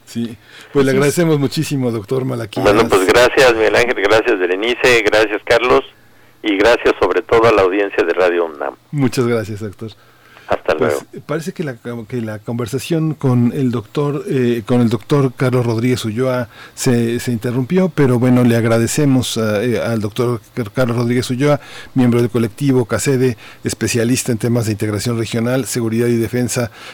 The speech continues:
Speaker 1: que nos haya tomado la llamada el día de hoy y discutir este informe tan importante para el país, porque quienes no vivan en la Ciudad de México tienen muchas determinaciones que cruzan por esta, por esta capital. Así que, pues, muchas gracias. Nos vamos con música, ¿verdad, Berenice?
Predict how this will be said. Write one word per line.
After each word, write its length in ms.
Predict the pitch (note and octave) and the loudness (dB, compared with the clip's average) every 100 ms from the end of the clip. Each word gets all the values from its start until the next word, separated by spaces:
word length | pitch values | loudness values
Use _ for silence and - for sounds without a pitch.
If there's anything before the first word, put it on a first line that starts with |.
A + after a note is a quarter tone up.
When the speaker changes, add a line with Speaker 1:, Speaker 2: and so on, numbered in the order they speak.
| - | -6
Speaker 1:
que 100 | C3+ | 0
nos 160 | A#2 B2 | 0 0
haya 400 | A#2 A2+ A#2 A2 | -2 0 0 -2
tomado 380 | - A2+ A#2 A#2 | -2 0 0 0
la 80 | |
llamada 420 | A#2 B2 C#3+ C#3 A#2 | 0 0 2 2 0
el 140 | A2+ | 0
día 160 | A#2+ B2 | 0 2
de 140 | E3 | 2
hoy 140 | D#3+ | 2
y 40 | B2+ | 0
discutir 500 | A#2+ - C3 E3+ D#3+ - | -2 -2 -2 0 -2 -2
este 320 | C#3 - - | -4 -2 0
informe 520 | A#2+ A2+ B2+ A#2 A#2 G#2 - - - | 0 0 0 0 -2 -4 -10 -20 -6
tan 140 | - B2 | 0 2
importante 760 | G#2+ A2+ - C3 - A#2+ A2+ G2+ - | 2 -2 0 0 2 0 0 -4 -4
para 160 | G#2 | -2
el 80 | G#2 | -2
país, 320 | G#2+ F#3 G#3+ | 2 2 2
porque 480 | - - G2 G#2 F#2+ - | 0 -6 -6 -4 -6 -2
quienes 260 | A2 G2+ | 0 2
no 100 | A#2 | 2
vivan 220 | B2+ A#2+ A#2 | 4 4 2
en 60 | |
la 80 | G#2 | 0
Ciudad 180 | - A#2 | 0 2
de 60 | |
México 440 | A#2 A2 - - B2 - - - - | 2 0 -4 -4 -4 -6 -20 -20 -2
tienen 300 | A#2+ A2+ A2+ | 2 4 4
muchas 300 | A#2+ A#2+ A2 | 4 2 -2
determinaciones 840 | A2 G#2 G#2+ G#2 G2 C3 A#2+ G2+ | -2 -2 0 -2 -2 0 0 -2
que 160 | - G2 | -6 -12
cruzan 360 | G#2 G#2+ G#2+ | -6 -4 -2
por 200 | G2+ G2 | -4 -4
esta, 380 | G2 - G#2 G2 - - - - | -4 -6 -8 -8 -12 -20 -20 -4
por 140 | G#2+ | -4
esta 180 | G#2 G#2+ | -2 -6
capital. 540 | - G2+ - A2 G2+ | -6 -6 -2 -2 -2
Así 220 | D#2 - | -8 -8
que, 280 | A2+ A2+ G#2+ - - - - | -8 -6 -6 -10 -20 -20 -10
pues, 140 | A2 | -4
muchas 220 | A#2+ A#2+ | -2 -2
gracias. 360 | A#2+ A#2 C3+ - | -4 -2 -4 -4
Nos 140 | C#3+ | -2
vamos 180 | D3+ D#3+ | 0 -2
con 140 | - C#3 | 0 -2
música, 340 | C3+ B2 G#2 | -2 -6 -8
¿verdad, 340 | G2 G2+ G2+ G#2 | -8 -8 -8 -8
Berenice? 400 | G#2 A#2 - | -6 -6 -8